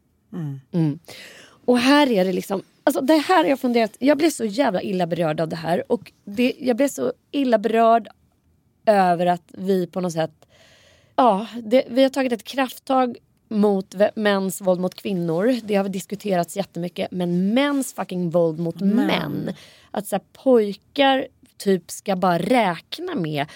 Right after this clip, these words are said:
Speaker 2: att både bli nedbrottade, spöade, att leka vilt,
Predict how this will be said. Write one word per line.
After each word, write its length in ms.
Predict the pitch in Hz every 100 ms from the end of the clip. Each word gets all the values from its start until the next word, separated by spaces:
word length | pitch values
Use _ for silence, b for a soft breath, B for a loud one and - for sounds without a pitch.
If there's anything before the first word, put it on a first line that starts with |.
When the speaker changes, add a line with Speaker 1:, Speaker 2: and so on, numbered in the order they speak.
| B B B _
Speaker 2:
att 180 | 220 208
både 320 | 214 277 269
bli 120 | 294
nedbrottade, 880 | 320 294 175 170 180 170 - 190 247
spöade, 920 | - - 285 240 175 170 170 190 214 -
att 160 | 220
leka 640 | - 269 285 220 196 _ 269
vilt, 580 | 196 170 175 226 277